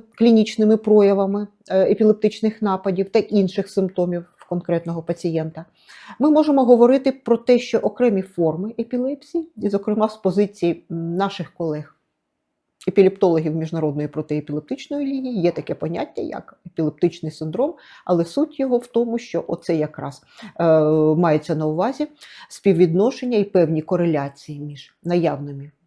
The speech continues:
клінічними симптомами епілептичних припадків і характерними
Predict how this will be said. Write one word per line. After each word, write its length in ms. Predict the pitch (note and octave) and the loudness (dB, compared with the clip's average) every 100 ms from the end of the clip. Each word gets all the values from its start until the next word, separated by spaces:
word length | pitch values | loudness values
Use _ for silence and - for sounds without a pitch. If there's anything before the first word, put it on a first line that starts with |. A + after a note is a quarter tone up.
| _ _ _ _ _ | _ _ _ _ _
клінічними 580 | F#3+ F3+ D#3+ - D#3 D3 | -2 0 -2 -4 -6 -4
симптомами 580 | F#3 F3+ F3 D3 C#3+ | -6 -4 -4 -4 -6
епілептичних 640 | C#3+ D3 C#3+ D3+ C#3+ D3 - | -6 -6 -8 -10 -12 -12 -12
припадків 600 | D#3+ - C4+ D4+ - B3 | -14 -6 -8 -8 -14 -10
і 80 | F3+ | -8
характерними 760 | D#3 D#3 C#3+ - E3+ F3+ G#3 | -6 -6 -8 -10 -10 -10 -14